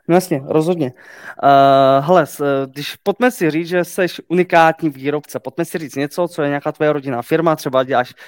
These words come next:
em, plácnu, za-, nějaký dobrý domácí paštiky nebo něco takovýho a řekl jsi, „Dobře, tak chci teďka maximalizovat svůj prodej.“ Samozřejmě máš dvě základní ta cesty, jak jsem říkal. První je, že začneš jít velkou obchod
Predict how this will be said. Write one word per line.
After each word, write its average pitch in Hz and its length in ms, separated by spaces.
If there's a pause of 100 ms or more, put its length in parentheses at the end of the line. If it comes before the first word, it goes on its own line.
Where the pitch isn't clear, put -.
(240)
em, 131 160 (220)
plácnu, 139 340 (140)
za-, 135 360
nějaký 143 460
dobrý 156 320
domácí 143 380
paštiky 160 420
nebo 143 200
něco 135 240
takovýho 165 600
a - 40
řekl 151 180
jsi, 156 120 (100)
„Dobře, 151 480
tak - 140
chci - 200
teďka 170 320
maximalizovat 151 680
svůj 147 240
prodej.“ 127 440 (760)
Samozřejmě 208 680
máš 185 260
dvě 180 200
základní 170 380
ta 147 120
cesty, - 240
jak 165 80
jsem 117 140
říkal. 151 280 (160)
První 143 300
je, 147 320 (100)
že 143 140
začneš 147 540 (600)
jít 135 160
velkou 180 300
obchod 254 320